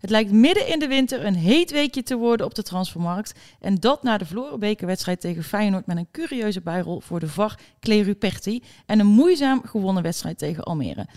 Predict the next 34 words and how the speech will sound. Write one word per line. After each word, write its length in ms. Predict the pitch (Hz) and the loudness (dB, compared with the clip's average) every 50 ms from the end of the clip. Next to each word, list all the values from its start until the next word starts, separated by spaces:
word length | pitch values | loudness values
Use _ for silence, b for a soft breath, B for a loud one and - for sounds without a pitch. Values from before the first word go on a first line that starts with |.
| B B B B B B | B B B B B B
Maar 300 | 214 226 226 - - - | 2 2 2 2 0 -2
zoals 420 | 160 151 175 170 151 165 - - _ | -2 0 0 0 0 -2 -6 -6 _
altijd 560 | - - - 466 - - 202 190 220 254 - B B B B B B | -2 0 0 0 0 0 2 2 2 2 -2 B B B B B B
houdt 220 | - 202 214 - | -2 -2 0 2
onze 240 | - 233 226 214 208 | 2 2 4 2 2
Rick 260 | 190 196 214 208 - - | 2 0 -2 -2 -4 -4
ook 220 | - - - 381 - | -2 0 0 0 -2
nu 140 | 339 359 | -4 -6
het 120 | 349 330 - | -6 -6 -4
hoofd 300 | 254 262 269 254 - - | -2 -2 -2 -2 -4 -6
koel 280 | - 208 214 262 - | -4 -2 -2 -2 -2
en 140 | - - 220 | -2 0 0
krijgen 260 | 208 - 196 190 185 | 0 0 0 -2 0
jullie 220 | - 202 190 185 165 | -2 -2 -2 -2 -2
van 140 | 180 180 180 | -2 0 2
hem 180 | 185 202 202 | 2 2 2
een 120 | 175 165 - | 2 0 -2
update 460 | - 302 254 226 240 226 220 - - | -6 -6 -2 0 0 0 0 -2 -4
over 180 | 170 160 165 - _ | -6 -6 -8 -10 _
alles 240 | - 254 269 277 262 | -2 -2 -2 -2 -2
wat 140 | - 220 226 | -6 -6 -6
er 60 | - | -6
speelt. 340 | - - 180 175 208 247 240 - b b b b b | -6 -2 -2 -2 -2 -2 -4 -8 b b b b b
En 120 | b 254 | b -4
Frank 240 | - - 277 269 - | -2 0 0 0 0
en 80 | 262 226 | 2 0
ik 140 | 214 208 - | 0 0 -4
zitten 280 | - - 330 294 - 220 | -10 -12 -10 -6 -2 -2
er 80 | 208 | 0
natuurlijk 380 | 196 180 - 202 175 165 - - | 0 0 -2 -2 -4 -4 -2 -4
ook 100 | 214 226 | -4 -4
weer 80 | 277 262 | -6 -6
klaar 260 | - 294 285 269 233 | -2 0 2 2 2
voor. 220 | 202 185 165 160 | 2 0 -2 -4